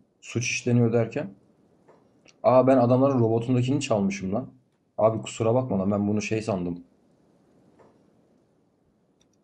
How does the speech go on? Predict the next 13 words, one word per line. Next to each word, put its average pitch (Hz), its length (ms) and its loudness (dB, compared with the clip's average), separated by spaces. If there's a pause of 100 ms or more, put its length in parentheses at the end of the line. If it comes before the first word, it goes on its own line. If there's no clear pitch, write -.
(840)
Düşman 104 320 -2
sandım 92 380 -2
ya. 80 200 -8 (220)
Kusura 95 260 -6
bakma. 104 280 -8 (1300)
Yoksa 98 220 -6
niye 101 180 -4
çalayım 117 300 -6
sizden? 85 300 -8 (680)
Siz 104 260 -6
bizim 98 340 -6 (880)
geçim 101 260 -6
kaynağımızsınız. 90 840 -6